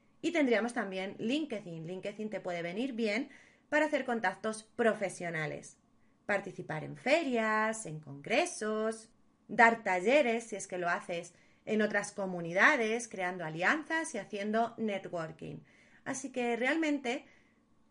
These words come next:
cada una de las redes sociales que existen nos pueden aportar algo distinto. Lo importante es analizar muy bien si nuestro cliente realmente se encuentra en esa red social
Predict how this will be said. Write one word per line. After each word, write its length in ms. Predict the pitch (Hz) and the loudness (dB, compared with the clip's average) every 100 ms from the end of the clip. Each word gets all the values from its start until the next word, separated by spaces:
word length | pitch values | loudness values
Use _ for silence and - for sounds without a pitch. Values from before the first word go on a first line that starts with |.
| _ - | _ -6
cada 260 | 226 208 208 | 0 2 2
una 200 | 254 262 | 2 2
de 260 | 262 240 | 2 2
las 140 | 220 196 | 2 2
redes 220 | 202 208 | 2 0
sociales 400 | 202 196 190 - | -4 -4 -4 -6
que 60 | 180 | -6
existen 560 | 294 339 - 240 254 | -4 -4 -2 -4 -2
nos 160 | 196 - | -8 -4
pueden 240 | 190 196 | -2 -2
aportar 480 | 185 170 175 185 175 | -4 -6 -6 -4 -2
algo 300 | 175 175 170 | -4 -4 -8
distinto. 880 | 160 175 - - 285 294 269 226 233 - - _ | -8 -10 -10 -6 -2 0 0 -2 -4 -8 -20 _
Lo 100 | - | 2
importante 460 | 220 208 190 220 233 | 4 4 2 2 0
es 80 | 226 | -2
analizar 480 | 220 185 180 190 180 | -4 -4 -4 -4 0
muy 180 | 277 285 | 0 2
bien 260 | 233 240 | 0 0
si 100 | 240 | -2
nuestro 300 | 247 302 302 | -2 0 -2
cliente 540 | 294 208 202 214 240 - | -2 -2 -2 -2 -4 -6
realmente 580 | 214 226 185 180 185 220 | -4 -2 0 -2 -6 -8
se 140 | 185 | -10
encuentra 560 | 175 175 180 196 202 - | -8 -8 -6 -2 -2 -2
en 120 | 214 | -4
esa 220 | 233 262 208 | -2 -2 -2
red 120 | 262 | -2
social 500 | - 190 190 190 | -2 -2 2 2